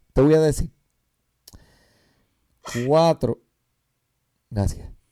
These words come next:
Dame de nuevo, dame de nuevo. Cuatro de los primeros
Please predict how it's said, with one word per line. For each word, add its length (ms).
Dame 220
de 100
nuevo, 240
dame 220
de 80
nuevo. 240
Cuatro 600
de 160
los 120
primeros 880